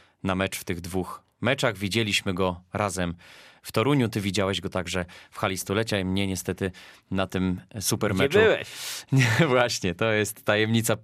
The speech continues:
Speaker 1: Poliszynela, jak to się mówi. E, Glenn Watson, absolutnie, e, lider tego zespołu. Bardzo mi się podoba jego gibkość, jego skoczność, jego szybkość, jego, mm,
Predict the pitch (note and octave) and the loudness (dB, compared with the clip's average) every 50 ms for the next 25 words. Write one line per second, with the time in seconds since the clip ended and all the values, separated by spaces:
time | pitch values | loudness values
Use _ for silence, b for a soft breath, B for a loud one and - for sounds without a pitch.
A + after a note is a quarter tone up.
0 | _ - D#3 C#3+ C#3 B2+ - - C3 B2 A#2+ A2 G2 F#2 F2+ F2 - - F#2+ G2 | _ 2 2 2 2 2 2 2 2 2 2 2 2 0 0 -2 -2 -2 0 0
1 | G#2+ F#2+ F#2+ F#2+ G#2 C#3+ C#3+ B B B B B B B B B - G#2 G#2+ F#2+ | 0 0 0 -2 -2 -4 -4 B B B B B B B B B -4 -2 -2 0
2 | G#2 C#3+ F#3 G3 F#3 E3 D#3+ - - F#3+ F#3+ F#3+ E3+ D3 - D#3+ D3+ D#3 D3+ - | 2 2 4 4 4 4 2 2 2 2 4 2 2 2 2 2 0 0 2 2
3 | D3+ C#3+ C#3+ C#3 A2+ - C3 B2 B2 B2 A#2+ C3+ D3+ C#3+ C#3 B2+ - C#3 A2+ B2 | 2 2 2 2 0 -2 -2 0 0 0 0 2 2 2 2 2 0 0 0 0
4 | A2 A2+ A2 - - A#2+ B2+ C#3+ C3 C3+ C3 A#2+ B2 B2+ A#2+ A2+ - A2+ - A2+ | 0 0 0 0 0 0 2 2 4 2 2 2 0 0 0 -2 -2 -2 -2 0
5 | A2 A2+ G2 A2 A2 G#2+ G#2+ G2+ F#2 G2 G2+ G2 F#2+ F#2+ F#2+ F#2 G2 A#2 B2 - | 0 0 2 2 2 2 0 0 0 0 0 2 2 2 0 0 0 -2 -2 0
6 | - - E3+ D#3 - - - B2 G#2+ G#2 G#2 - - - D3 C#3+ - - C3 A#2+ | 0 2 2 2 2 0 0 0 0 0 0 0 2 0 0 2 2 0 0 0
7 | - - A2 F2+ G2+ - - D3+ C3 - - B2+ A#2+ A#2 A#2 - - A2+ F#2+ G2 | 0 0 -2 0 0 2 2 0 0 0 0 2 2 2 0 0 -2 -2 0 0
8 | G#2 G2+ G2 B B B B B B B B - A2 A2 G#2+ G#2+ G#2+ G#2 G2+ | 0 0 0 B B B B B B B B -4 -2 0 0 2 0 0 -2